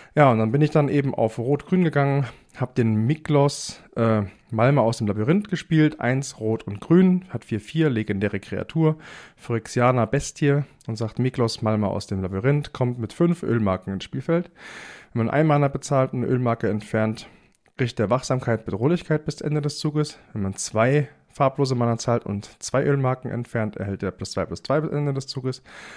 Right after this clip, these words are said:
Und für drei Mana und drei Ölmarken entfernen,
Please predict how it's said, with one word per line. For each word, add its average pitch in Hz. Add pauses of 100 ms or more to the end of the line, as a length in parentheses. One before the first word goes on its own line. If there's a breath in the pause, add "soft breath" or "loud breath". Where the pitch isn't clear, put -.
(200 loud breath)
Und 165
für 147
drei 123 (180 loud breath)
Mana 117
und 104
drei 104
Ölmarken 107
entfernen, 98